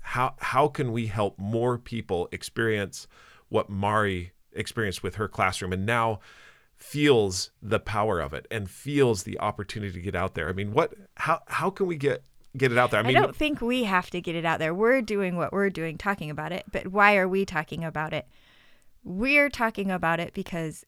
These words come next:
Speaker 2: we had personal success.
Speaker 1: Yeah.
Speaker 2: You're flossing your teeth. I mean, that sounds funny,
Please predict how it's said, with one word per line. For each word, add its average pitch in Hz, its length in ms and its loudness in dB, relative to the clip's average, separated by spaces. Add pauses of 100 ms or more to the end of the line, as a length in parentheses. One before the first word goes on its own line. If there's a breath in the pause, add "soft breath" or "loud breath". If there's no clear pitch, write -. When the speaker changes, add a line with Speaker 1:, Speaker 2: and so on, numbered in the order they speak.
Speaker 2:
we 202 340 -4
had 185 280 -2
personal 151 380 -4
success. - 640 -12 (220)
Speaker 1:
Yeah. 78 220 -4 (460)
Speaker 2:
You're 254 160 2
flossing 220 440 0
your 180 120 0
teeth. - 840 -4
I 220 80 2
mean, 226 200 6
that 214 180 4
sounds 240 340 6
funny, 233 400 2